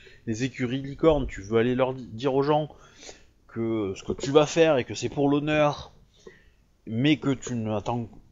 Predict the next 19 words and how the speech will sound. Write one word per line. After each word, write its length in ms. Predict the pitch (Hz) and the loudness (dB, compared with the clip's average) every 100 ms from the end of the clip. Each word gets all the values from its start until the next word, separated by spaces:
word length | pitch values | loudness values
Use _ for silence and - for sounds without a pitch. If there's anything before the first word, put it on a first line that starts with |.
| _ _ | _ _
euh, 280 | - 104 101 | -4 0 -2
que 140 | 92 131 | -4 -10
tu 160 | 117 | -8
ne 40 | 113 | -2
veux 140 | 127 | -2
que 100 | 113 | -2
personne 420 | 98 - 143 123 | 0 0 0 -2
te 120 | 113 | -4
suive, 380 | 110 - 262 170 - - - - _ _ _ _ _ _ _ _ _ _ _ _ _ _ - | -4 -2 0 0 -2 -10 -16 -18 _ _ _ _ _ _ _ _ _ _ _ _ _ _ -14
ça 140 | - | -10
peut 100 | 104 | -4
marcher 240 | 113 - 208 | -4 -2 -2
aussi. 300 | 202 - 156 - _ - - _ 117 | -2 -4 -8 -10 _ -20 -20 _ -6
Voilà, 240 | 131 104 107 | -4 -4 -4
il 60 | |
y 20 | 107 | -4
a, 220 | 104 110 | -2 -2
euh, 340 | 98 95 92 90 - - - _ _ _ _ _ _ _ _ | -6 -10 -14 -16 -20 -20 -20 _ _ _ _ _ _ _ _
bah, 120 | - | -18